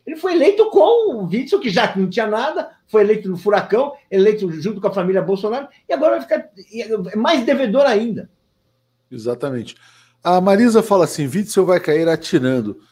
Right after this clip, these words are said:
Speaker 2: Marcelo, você avalia que o Witzel pode ter alguma coisa sobre a morte da Marielle, a morte do capitão Adriano, alguma coisa que possa constranger o Bolsonaro ou não? Ou se tivesse, já teria usado? Como é que você vê esse quadro?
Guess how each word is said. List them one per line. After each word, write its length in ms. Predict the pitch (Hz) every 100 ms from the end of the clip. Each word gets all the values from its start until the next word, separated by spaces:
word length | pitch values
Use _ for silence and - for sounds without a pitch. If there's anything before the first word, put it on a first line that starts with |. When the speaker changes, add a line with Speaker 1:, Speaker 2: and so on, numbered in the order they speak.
| _ _ _
Speaker 2:
Marcelo, 340 | 175 - 247
você 140 | 226 254
avalia 320 | 226 220 226
que 100 | -
o 40 | 175
Witzel 260 | 185 175
pode 260 | 170 170 165
ter 120 | 170
alguma 280 | 151 160 127
coisa 300 | - 156 139
sobre 260 | - 147 135
a 40 |
morte 360 | 120 143 143 -
da 100 | 131
Marielle, 540 | 127 120 113 135 127
a 60 | 110
morte 340 | 113 131 123
do 80 | 120
capitão 340 | 123 - 127
Adriano, 460 | 120 110 104 131 131
alguma 240 | 117 131
coisa 240 | 127 131 123
que 80 | -
possa 280 | 131 123
constranger 600 | - 131 123 120 113 113
o 40 | 131
Bolsonaro 580 | 110 110 113 117 147 -
ou 100 | 135
não? 180 | 98 90 _ _ _ _
Ou 140 | 175 170
se 120 | 202
tivesse, 420 | 165 151 160 156
já 80 | 156
teria 280 | 156 143 139
usado? 380 | 110 139 156 147
Como 160 | 151
é 60 | 160
que 120 | -
você 280 | 127 - 123
vê 180 | 104 117
esse 140 | 117
quadro? 260 | 98 90